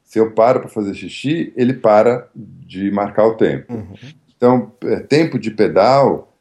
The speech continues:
Speaker 1: tá dando uma média de umas quatro horas. Só que pra fazer quatro horas de pedal corrido, a gente fica oito horas,
Speaker 2: Hum, entendi.
Speaker 1: é, na função.
Speaker 2: É,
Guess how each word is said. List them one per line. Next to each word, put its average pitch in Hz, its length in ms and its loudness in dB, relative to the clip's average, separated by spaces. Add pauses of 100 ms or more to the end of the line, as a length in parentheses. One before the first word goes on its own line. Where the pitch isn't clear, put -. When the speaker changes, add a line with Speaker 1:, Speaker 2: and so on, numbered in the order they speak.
(120)
Speaker 1:
tá 95 140 0
dando 113 240 2
uma 117 160 -2
média 113 300 0
de 113 80 -8
umas 117 220 -4
quatro 117 380 2
horas. 80 600 0 (760)
Só 110 100 -4
que 127 180 -14
pra 151 240 -2
fazer 131 460 0
quatro 131 400 0
horas 101 320 0
de 101 80 -18
pedal 87 400 -2
corrido, 95 800 0 (400)
a 92 100 2
gente 107 240 0
fica 135 280 2
oito 143 480 4
horas, 80 600 0
Speaker 2:
Hum, 110 140 -20 (260)
entendi. 92 260 -20 (340)
Speaker 1:
é, 71 840 -4
na 80 140 0
função. 80 600 0 (160)
Speaker 2:
É, 143 320 -6